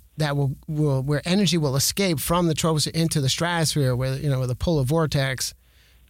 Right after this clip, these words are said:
um, resides, uh, it has to be a low, you know, like a trough or low pressure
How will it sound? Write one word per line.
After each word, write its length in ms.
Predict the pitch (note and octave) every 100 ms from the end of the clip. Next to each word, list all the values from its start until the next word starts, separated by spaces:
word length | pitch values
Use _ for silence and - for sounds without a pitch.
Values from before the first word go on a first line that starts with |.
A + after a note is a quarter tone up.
| -
um, 400 | B2+ C3 C3+ C3+ -
resides, 640 | D3 D3+ E3+ C#3+ C3+ B2+ - _ _ _ _ _ - _
uh, 160 | D3+ D3
it 40 |
has 220 | C#3+ G3+ -
to 60 |
be 300 | E3 F3 E3 -
a 160 | D3 C3
low, 320 | C#3 E3+ G3 - -
you 80 |
know, 80 | D#3
like 180 | C3+ C#3
a 60 | C3
trough 480 | - F#3 F#3 F#3
or 80 | C#3+
low 180 | C#3 F3+
pressure 640 | E3 F3 E3+ E3+ E3 D#3